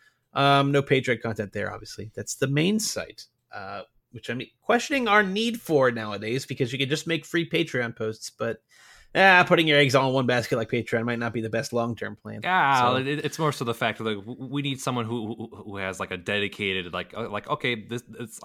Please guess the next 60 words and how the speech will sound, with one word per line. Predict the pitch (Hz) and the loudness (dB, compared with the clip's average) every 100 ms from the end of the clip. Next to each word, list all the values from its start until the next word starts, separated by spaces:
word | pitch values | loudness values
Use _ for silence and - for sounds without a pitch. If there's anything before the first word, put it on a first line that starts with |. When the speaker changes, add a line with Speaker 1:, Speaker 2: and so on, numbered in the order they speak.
| 98 | -6
Speaker 2:
I'm | 104 123 | -4 -2
doing | 131 131 127 | 0 0 0
all | 120 | 0
this, | 120 120 - - - - - - _ _ _ - | 0 -2 -2 -8 -10 -14 -18 -20 _ _ _ -6
but | 113 110 | -2 -2
it's | 107 - | -4 -6
just, | 113 | -6
like, | 113 | -2
we're | 131 135 | 0 2
all, | 127 | 4
Speaker 1:
We | 226 | 8
Speaker 2:
like, | 240 | 10
Speaker 1:
need | 214 | 10
a | |
website | 220 | 10
Speaker 2:
separate, | 214 175 | 8 6
Speaker 1:
guy, | 147 135 120 | 8 8 8
Speaker 2:
yeah. | 92 90 - | 4 -2 4
Speaker 1:
'cause, | 165 143 143 - - 127 127 | 8 10 8 4 0 -6 4
'cause | 151 135 | 4 8
I, | 147 147 | 8 6
I | 139 135 | 2 -2
Speaker 2:
Someone | 156 156 285 247 | 4 6 6 6
Speaker 1:
end | - | 6
up | |
Speaker 2:
to | 175 | 6
Speaker 1:
putting, | 170 | 6
Speaker 2:
update | 120 98 | 2 2
it, | 92 | 2
Speaker 1:
uh, | |
Speaker 2:
yeah. | 151 147 147 135 | 4 6 6 4
Speaker 1:
out, | 147 151 - _ _ _ _ - - - | 2 0 -2 _ _ _ _ -20 -6 2
I | |
put | 175 208 196 | 6 6 6
a, | 160 | 6
I | 190 196 | 4 4
update | 175 185 180 | 2 0 2
the | 151 139 | 4 4
main | 143 190 208 | 4 0 0
site | - 120 120 | 2 2 2
when | 120 | 0
I | 131 131 123 - | 0 0 -4 -2
edit | 123 123 | -2 -2
the | 113 | -2
shows | - 151 160 - | 2 4 4 0
and | |
stuff, | 110 107 110 - | -6 -2 -2 0
but, | 123 117 | 0 0
like, | 117 | 0
I | 123 131 | 0 2
don't | 139 | 2
really | 123 131 | 2 0
put | - 131 | 4 4
up | 113 | 4
Level | 123 147 | 2 0
Select, | - 107 - | 0 -2 -2
so | - 113 | 0 0
as | 120 | 0
a | |
result, | 113 113 135 139 | -4 2 4 2